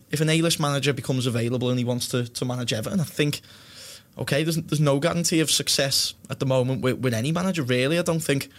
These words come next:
And certainly not with Everton's squad and the, the deficiencies that have been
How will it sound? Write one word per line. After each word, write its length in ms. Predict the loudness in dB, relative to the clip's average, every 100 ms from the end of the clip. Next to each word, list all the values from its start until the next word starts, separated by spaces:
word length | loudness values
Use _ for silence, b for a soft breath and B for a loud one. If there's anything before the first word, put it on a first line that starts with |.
| B B B B B -20 _ _ _ -20 -20 -20 -12 -2
And 100 | 2
certainly 360 | 2 2 2
not 180 | 2 2
with 120 | 2
Everton's 280 | 2 0 0
squad 360 | 0 2 2 4
and 120 | 4
the, 80 | 2
the 200 | 2 -2
deficiencies 800 | 0 0 2 2 2 0 0 0
that 60 |
have 140 | -2 0
been 220 | 0